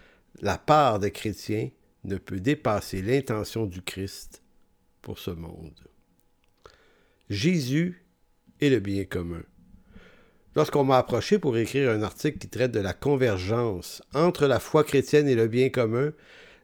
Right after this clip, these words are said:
la parabole du bon samaritain m'est aussitôt venue à l'esprit. Non pas tous les détails de cette parabole, mais surtout la conclusion où Jésus affirme : «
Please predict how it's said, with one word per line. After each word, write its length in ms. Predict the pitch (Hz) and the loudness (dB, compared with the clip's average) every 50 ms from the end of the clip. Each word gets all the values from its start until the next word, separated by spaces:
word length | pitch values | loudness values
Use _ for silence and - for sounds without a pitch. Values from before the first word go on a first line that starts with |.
| _ - | _ 0
la 160 | 139 147 151 | 2 2 2
parabole 720 | - - - 202 190 156 139 123 113 123 131 139 139 131 | 2 2 2 4 6 6 6 4 6 4 6 6 6 4
du 160 | 110 101 104 | 2 0 -2
bon 280 | 101 92 98 117 131 131 | -2 0 0 2 2 2
samaritain 800 | 120 - - 117 107 101 104 104 101 101 98 92 - 110 117 117 | 0 -2 -2 -2 0 0 0 -2 -2 -2 -4 -2 -2 0 0 0
m'est 280 | 110 101 95 - - 123 | 0 0 -2 -4 -4 -8
aussitôt 680 | 123 113 - - - - 131 117 - - 127 123 120 | -8 -8 -8 -10 -10 -10 -10 -10 -4 -2 0 0 0
venue 360 | 107 95 90 90 92 92 90 | 0 -2 -2 -4 -4 -4 -4
à 40 | 90 | -4
l'esprit. 600 | 85 87 82 - - - - - 92 90 - _ _ _ _ _ _ _ _ _ _ _ _ _ - | -6 -6 -8 -10 -14 -18 -16 -14 -14 -16 -16 _ _ _ _ _ _ _ _ _ _ _ _ _ -2
Non 220 | 135 180 220 220 | 4 4 4 4
pas 280 | - - - 143 143 135 | 4 2 2 2 2 2
tous 220 | - - - 117 | 0 0 -2 0
les 140 | 110 104 101 | 0 0 0
détails 600 | 92 95 113 110 101 - - 107 104 104 104 101 | 0 0 0 0 0 0 0 0 2 2 0 0
de 80 | 92 90 | -2 -4
cette 260 | - - 98 90 - | -6 -6 -6 -6 -4
parabole, 460 | - 95 95 95 98 101 127 135 135 | -4 -4 -2 -2 -2 2 2 2 4
mais 140 | 135 135 135 | 4 2 2
surtout 500 | - - - 190 185 - _ - 247 247 | 0 -2 -4 -4 -4 -4 _ -4 0 0
la 100 | 196 123 | 0 0
conclusion 560 | - - 113 117 - - 120 104 110 160 175 | -2 -2 -4 -4 -2 -4 -2 -2 0 0 0
où 80 | 143 110 | 0 0
Jésus 380 | 90 98 107 101 92 101 110 | 0 0 -2 -2 -2 -2 -4
affirme : « 720 | 92 80 82 - - 135 131 127 127 113 104 95 87 82 | -4 -6 -8 -8 -6 -4 -4 -4 -4 -4 -6 -6 -8 -10